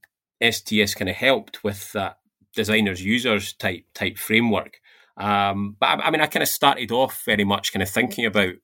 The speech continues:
uh, sort of contemporary uses of, of technologies, and, and the second half of the book is, is about kinda different users in different places,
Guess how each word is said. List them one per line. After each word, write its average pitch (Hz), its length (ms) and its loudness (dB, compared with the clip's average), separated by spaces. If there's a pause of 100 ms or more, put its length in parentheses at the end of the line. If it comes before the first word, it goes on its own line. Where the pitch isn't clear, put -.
(120)
uh, 90 500 -6
sort - 180 -4
of 104 80 -12
contemporary 117 600 0
uses 98 380 0
of, 90 200 -10 (480)
of 101 160 -8
technologies, 98 720 -2
and, 95 140 -4
and 95 120 -2
the 98 40 0
second 107 320 2
half 107 160 2
of - 60 -12
the 95 200 -6
book 95 140 -8
is, 90 120 -10
is - 140 -18
about 104 380 0
kinda 98 160 -4
different 101 360 0
users 101 420 0
in 90 80 -6
different 92 360 -10
places, 101 580 0